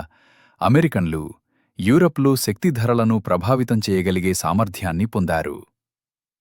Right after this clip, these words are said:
శక్తి ఖర్చు పరిశ్రమకు అత్యంత ముఖ్యమైనది.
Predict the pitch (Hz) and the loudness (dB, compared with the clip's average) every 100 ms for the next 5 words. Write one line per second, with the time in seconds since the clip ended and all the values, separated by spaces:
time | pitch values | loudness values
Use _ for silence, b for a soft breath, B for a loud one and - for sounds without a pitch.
0 | - - 135 - 180 151 - 127 101 95 | -12 -2 -2 0 -2 -2 -2 -2 -2 -2
1 | 101 90 85 90 98 - - 175 160 117 | -4 -6 -4 -4 -4 -8 -4 -2 0 -2
2 | 87 - 92 82 82 82 | -4 -6 -6 -4 -6 -8